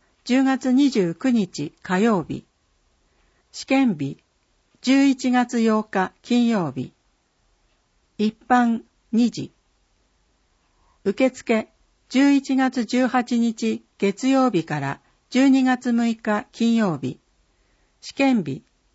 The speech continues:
十二月十八日水曜日。一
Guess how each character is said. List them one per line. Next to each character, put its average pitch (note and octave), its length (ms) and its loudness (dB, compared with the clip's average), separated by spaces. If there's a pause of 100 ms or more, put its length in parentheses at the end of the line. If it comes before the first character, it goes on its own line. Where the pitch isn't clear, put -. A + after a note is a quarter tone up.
十 C4+ 180 4
二 C4+ 140 4
月 B3+ 280 0
十 A#3+ 220 0
八 A3+ 300 -2
日 A3 440 -2
水 A#3 320 -2
曜 F3 240 -2
日。 C3 200 -8 (1600)
一 F#3+ 140 -2